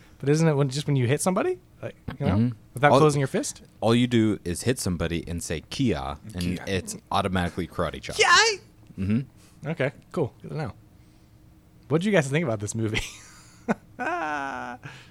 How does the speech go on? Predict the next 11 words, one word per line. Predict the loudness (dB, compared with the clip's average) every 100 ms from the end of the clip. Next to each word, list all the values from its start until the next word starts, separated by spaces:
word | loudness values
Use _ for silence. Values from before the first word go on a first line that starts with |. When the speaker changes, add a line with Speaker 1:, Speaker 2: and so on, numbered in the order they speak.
| -14
Speaker 3:
Josh, | -2 -2 -2
you | -4
go | -4
first. | -4 -8 -10 -18 -20 -20 -20 -20 -20 -20 -20 -2
Speaker 2:
Oh, | 2 2 2 -6 -20 -18 0
uh, | 6 8 8 6 4 2 -4 -14 -20 -16 -2
I, | 2 2 0
I, | -2 0 0 -2 -4
I | -4
like | -4 -4
it. | -4 -6